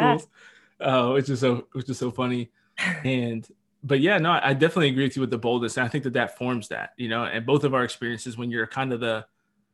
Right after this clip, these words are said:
Speaker 2: the, the fish out of water, or you're the odd one out, right? Like, you have to kind of question and really develop a stance on, on what do I believe? What do I think about these things? You wanna be able to defend that.
Speaker 1: Right.
Speaker 2: And yeah, and, and being bold about it.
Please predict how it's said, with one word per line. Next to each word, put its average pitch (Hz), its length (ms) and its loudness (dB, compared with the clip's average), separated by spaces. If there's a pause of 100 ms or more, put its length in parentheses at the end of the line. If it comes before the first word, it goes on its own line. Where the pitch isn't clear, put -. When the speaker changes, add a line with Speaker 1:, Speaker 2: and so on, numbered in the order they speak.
(120)
Speaker 2:
the, 117 220 -2 (140)
the 127 100 -6
fish 139 260 0
out 123 120 0
of 120 60 0
water, 120 380 2
or 120 40 2
you're 123 200 2
the 117 180 -2
odd 123 200 4
one 117 180 -2
out, 120 280 2
right? 123 220 0
Like, 120 160 -2
you 120 160 -2
have 131 240 0
to 135 100 -2
kind 127 200 -4
of 113 80 -6
question 135 420 -2
and 113 200 -4 (580)
really 143 200 6
develop 131 360 4
a 117 40 -2
stance 156 360 0
on, 107 240 -2
on 117 140 -4
what 139 180 2
do 139 120 4
I 139 120 4
believe? 117 360 0
What 113 140 -6
do 135 140 0
I 117 80 2
think 117 200 -8
about 104 240 -6
these 110 200 -12
things? 110 280 -12
You 110 120 -6
wanna 120 160 -4
be 117 100 -2
able 113 160 -4
to - 100 -16
defend 131 360 -4
that. 107 260 -4 (500)
Speaker 1:
Right. 170 300 -6
Speaker 2:
And 113 340 -8 (220)
yeah, 131 380 0
and, 139 120 0
and 143 300 0
being 175 340 4
bold 131 280 2
about 156 280 -2
it. - 180 -8